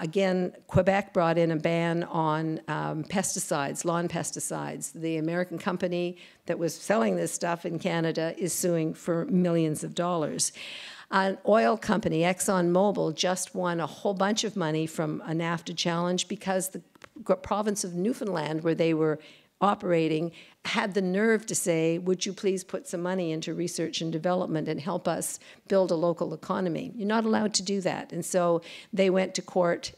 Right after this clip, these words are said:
uh, a nafta challenge, a, a, a tribunal, and they won. Um, a company called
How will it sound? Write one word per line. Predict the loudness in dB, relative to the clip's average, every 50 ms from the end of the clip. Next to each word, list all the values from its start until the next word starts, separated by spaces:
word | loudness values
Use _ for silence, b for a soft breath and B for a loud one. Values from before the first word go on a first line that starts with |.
| -4
uh, | -2 -2 0 0 0
a | 0
nafta | 2 2 2 0 -2 -2 -4 -4
challenge, | 0 0 2 2 2 2 2 0 0 0 -2
a, | -2 -4 -6 -6 -6 -6 -8 -8 -8 -8 -10 -10 -8
a, | -8 -8
a | -8 -6
tribunal, | -2 0 0 2 2 2 2 4 2 0 -2 -4 -4 -2
and | -2 0
they | 2 0 0
won. | 0 0 0 0 0 0 -2 -2 B B B B B B B B B B B
Um, | 0 0 2 2 0 -2 -2 -2
a | 0 0 0
company | 0 0 0 2 2 4 2 2
called | 0 0 0 0 0